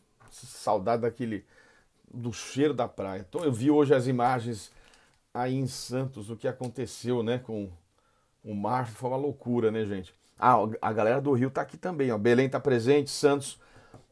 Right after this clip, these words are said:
Galera de Santos, um monte de gente de Santos aqui, interior do Rio, interior do Rio de Janeiro, Natal.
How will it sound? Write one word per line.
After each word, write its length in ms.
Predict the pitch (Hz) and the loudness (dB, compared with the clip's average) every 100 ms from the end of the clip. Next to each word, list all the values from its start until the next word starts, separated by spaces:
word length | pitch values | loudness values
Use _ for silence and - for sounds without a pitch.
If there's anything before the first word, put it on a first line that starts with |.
| - | -4
Galera 180 | 120 | -2
de 80 | 214 | -2
Santos, 260 | - 208 175 | -2 -2 -2
um 40 | |
monte 100 | 214 | -4
de 60 | 233 | -4
gente 80 | 220 | -4
de 60 | |
Santos 280 | - 208 208 | -4 -2 -2
aqui, 140 | 139 | -2
interior 240 | 147 147 175 | 0 0 0
do 80 | 160 | 0
Rio, 300 | 175 196 - | -2 -4 -6
interior 340 | 135 147 151 | -6 -2 -2
do 80 | 170 | -2
Rio 120 | 160 | -4
de 60 | 147 | 0
Janeiro, 420 | 139 123 151 151 | 2 4 4 2
Natal. 760 | 143 117 - 127 143 156 160 165 | -2 -4 0 4 8 10 8 4